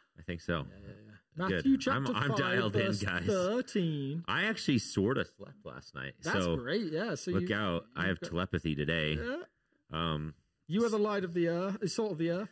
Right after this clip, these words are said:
Speaker 2: light of the earth.
Speaker 1: Light of the earth.
Speaker 2: You are the salt of the earth, but if salt loses its saltiness, how can it be made salty again? It is no longer good for anything but to be thrown out and trampled underfoot.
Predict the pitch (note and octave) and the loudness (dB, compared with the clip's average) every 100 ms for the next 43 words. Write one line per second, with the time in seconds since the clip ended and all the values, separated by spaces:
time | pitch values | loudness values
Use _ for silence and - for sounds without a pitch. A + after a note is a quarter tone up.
0 | D3 B2 B2 B2 G2+ A#2 _ _ _ - | -12 -12 -10 -12 -14 -18 _ _ _ -4
1 | D2+ F2 D#2+ - - G1+ G1+ F#3 C#4 G3+ | 0 2 0 -2 -8 -10 -6 0 2 2
2 | F#3+ A3+ F#3 E3+ D#3+ F3+ D3 C3+ - - | 2 0 -2 0 0 0 0 -4 -6 -2
3 | E3 D#3 - G3+ F#3 A3 D#3+ E3+ D3+ D3 | -2 -2 -4 0 0 2 2 2 -2 -6
4 | D3+ - - C3+ F3+ D3 A#2 A#2 - B2 | -8 -8 -10 -6 -8 -6 -8 -8 -14 -12
5 | C#3 C#3 A#2+ B2+ A#2+ A2+ G#2 - D3 - | -12 -10 -10 -10 -12 -12 -14 -12 -12 -12
6 | - - D2+ - _ _ _ _ _ _ | -20 -20 -20 -20 _ _ _ _ _ _
7 | - C#3 B2+ D#3 D#3 D3+ D3 D#3+ D3+ C3 | -10 -6 -2 0 0 0 -2 -2 -2 -2
8 | D3+ C#3+ - C3+ C3+ C#3 C4+ - A#2+ A2 | -2 -2 -4 -14 -6 -4 -4 -6 -10 -14
9 | B2+ - - A#2 - C3+ A#2+ A#2+ A#2+ A#2+ | -20 -20 -20 -18 -14 -8 -8 -6 -8 -10
10 | A2+ - A2+ - A#2 G#2+ G#2 _ - | -10 -10 -12 -14 -16 -16 -16 _ -20